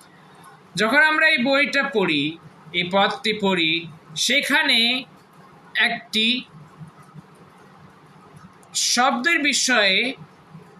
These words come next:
প্রভু তার নিজের বাক্যে বলছে, একটা পরিণামের বিষয়ে প্রভু তার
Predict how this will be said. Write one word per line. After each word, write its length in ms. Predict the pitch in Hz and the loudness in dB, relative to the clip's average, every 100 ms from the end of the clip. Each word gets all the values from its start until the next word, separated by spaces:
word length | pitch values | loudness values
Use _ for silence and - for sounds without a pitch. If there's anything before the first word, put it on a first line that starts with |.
| - | -2
প্রভু 520 | 190 180 185 196 196 | 0 0 2 4 2
তার 320 | 190 185 180 | 0 0 2
নিজের 300 | 185 180 185 | 2 0 0
বাক্যে 640 | 175 208 - - 240 247 214 156 | 2 0 0 -6 -2 -2 -2 -2
বলছে, 540 | 160 151 156 170 147 - - - - - - - - - - - | -4 -4 -4 -4 -6 -8 -20 -20 -20 -20 -20 -20 -20 -20 -18 -4
একটা 280 | 202 - 247 | -2 -2 -4
পরিণামের 720 | - 277 294 294 294 339 320 | 0 0 2 2 2 2 2
বিষয়ে 640 | 277 - 269 254 214 247 247 - - - | 0 0 2 4 2 0 -6 -16 -18 -4
প্রভু 320 | 185 175 190 | -2 0 0
তার 360 | 190 190 190 | 2 2 2